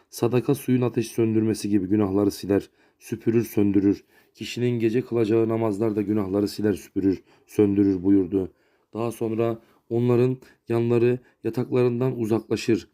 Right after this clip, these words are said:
Korku ve ümitle Rablerine dua ederler. Kendilerine geç-, geçinmeleri için verdiğimiz rızıklardan Allah yolunda harcarlar. Onların yaptıkları amellere mükafat olarak kendileri için neler gizlenmiş olduğunu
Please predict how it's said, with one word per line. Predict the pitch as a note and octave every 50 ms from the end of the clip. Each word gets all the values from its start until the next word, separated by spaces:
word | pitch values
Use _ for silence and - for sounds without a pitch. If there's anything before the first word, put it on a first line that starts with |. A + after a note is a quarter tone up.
| _ _ _ _ _
Korku | - A#2+ B2 A#2+ A2+ - C#3+
ve | C3+ B2+ A#2+
ümitle | A#2 B2+ C3 - - - A#2+ A#2
Rablerine | A2 A2 A2+ C3 B2 A#2 A2+ A#2+ A#2+ G#2+
dua | G#2 G#2+ A#2+ B2+ B2
ederler. | A#2 G#2+ A2 G2+ F#2+ F#2+ G2 F#2+ - - _ _ _ _ _ _
Kendilerine | - A2+ A2 A2+ A2+ A2 A#2+ A#2+ A#2 A#2 A2+
geç-, | A2 A2+ A2 - - A2 - _ _ _ _ _ _
geçinmeleri | - G#2 - - A#2+ A#2+ A#2 A#2 A#2 A#2+ A#2+
için | A#2+ A#2 - A#2 A#2 A#2
verdiğimiz | A2+ G#2+ G#2 A2+ A2+ A2 G#2 F#2+
rızıklardan | G#2 G#2 A2+ A2 A#2+ A#2 A2 G#2 G2 A2 A#2 A#2 A2+ A2 - _ _ _ _ _ _
Allah | A2+ A2+ A2+ A#2+ C#3 C3 A#2+
yolunda | A2+ A2+ G#2+ G#2+ G#2 G2+ G#2+
harcarlar. | G#2 F#2 G2+ G2+ F#2+ G2 G2+ G2 F2+ - _ _ _ _ _ _ -
Onların | A2+ A2+ A#2 A2+ G#2 G#2+
yaptıkları | A2 A2 A2 G#2 - - - _ - G#2+ G#2+ A2
amellere | G#2 G#2 G#2+ G2+ G2 G#2 G#2 G#2 G#2+ G#2 G#2 - _ _ _ _
mükafat | - - - A#2+ A#2 A2 G#2+ - C#3 C3 B2+ -
olarak | A#2 A2+ A2+ G#2+ A2 A2 A2 - _ _ _ _ _
kendileri | - A#2 A#2 A#2+ A2+ A#2 B2+ C3 C3
için | B2+ B2+ - A#2+ A#2 A2+
neler | A2+ A2 B2+ B2+
gizlenmiş | B2 A#2+ A2+ A2 A#2+ A2 A2+ A#2+ A2+ - -
olduğunu | B2 A2+ G#2+ G2 G#2+ A2 G#2+ A2+ A#2+ A#2